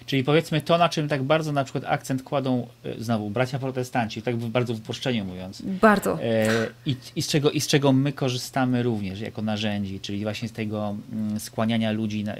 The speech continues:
Speaker 1: czy motywowania do podjęcia świadomej decyzji oddania życia Jezusowi, ogłoszenia Go Panem, Zbawicielem, przyjęcia Ducha Świętego,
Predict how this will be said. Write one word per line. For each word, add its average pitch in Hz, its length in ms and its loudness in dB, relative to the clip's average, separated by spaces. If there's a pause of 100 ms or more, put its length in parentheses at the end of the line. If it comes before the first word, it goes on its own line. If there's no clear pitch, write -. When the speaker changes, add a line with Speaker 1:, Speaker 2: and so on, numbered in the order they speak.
(120)
Speaker 1:
czy 101 300 -6
motywowania 110 680 0
do 104 100 -2
podjęcia 127 500 0
świadomej 123 540 2
decyzji 117 500 -4
oddania 110 380 -2
życia 127 260 -2
Jezusowi, 120 540 -4
ogłoszenia 104 380 -6
Go 117 100 -4
Panem, 120 440 0
Zbawicielem, 107 760 0
przyjęcia 98 460 -6
Ducha 127 340 -2
Świętego, 123 560 -4